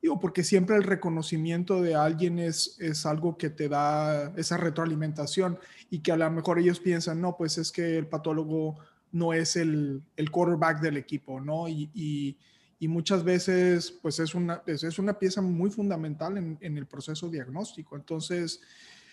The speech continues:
a lo mejor por eso también dicen, "No, pues, a lo mejor no me gusta". ¿Por qué te, por qué te gustó a ti? ¿Por qué te llamó la atención a ti? O sea, porque a veces,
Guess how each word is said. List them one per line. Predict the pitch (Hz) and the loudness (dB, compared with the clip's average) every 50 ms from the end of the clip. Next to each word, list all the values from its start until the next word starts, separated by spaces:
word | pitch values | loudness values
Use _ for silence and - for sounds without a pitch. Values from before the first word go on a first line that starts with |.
| - - - _ - - - - | -20 -20 -20 _ -20 -20 -8 0
a | 185 | 2
lo | 180 180 | 4 4
mejor | 175 175 202 208 180 | 6 6 6 6 6
por | 214 208 196 | 8 8 8
eso | 202 202 220 | 8 8 6
también | 175 190 175 175 180 180 180 180 160 | 4 4 4 4 4 4 4 4 2
dicen, | 175 180 170 185 170 | 2 2 2 0 0
"No, | 165 165 156 | 0 -2 -2
pues, | 156 160 151 160 | -2 -2 -2 -2
a | 151 | -2
lo | 151 147 | -2 -2
mejor | 147 151 156 147 143 | -2 -2 -4 -4 -4
no | 147 | -4
me | 139 139 139 | -6 -4 -2
gusta". | 165 202 - 226 185 | -2 0 0 0 0
¿Por | 254 - | 4 4
qué | - 285 | 4 4
te, | - 302 | 4 2
por | - 269 208 | 2 2 4
qué | 196 269 | 4 4
te | - - 302 | 2 2 2
gustó | 254 240 - - 233 214 | 2 2 2 2 2 2
a | 190 - | 2 2
ti? | - 240 | 0 0
¿Por | 233 - 180 151 | 0 0 0 0
qué | - 190 | 0 2
te | 190 214 | 2 4
llamó | 196 185 175 170 170 | 4 4 4 4 2
la | 165 165 | 2 0
atención | 156 - 156 147 147 - - 156 147 | 0 0 -2 -2 -2 -2 -4 -4 -4
a | 143 139 - | -4 -6 -6
ti? | - 185 208 214 | -6 -4 0 0
O | 180 156 | 0 0
sea, | 147 170 165 160 | 0 0 0 0
porque | 185 170 151 156 175 170 170 160 160 - - - - - - - _ _ _ - - _ - | 0 0 2 4 4 4 4 2 0 -2 -10 -18 -20 -20 -20 -20 _ _ _ -20 -20 _ -10
a | - - | -6 -2
veces, | 180 214 240 - 311 311 - - - | 0 0 2 4 4 2 2 0 -4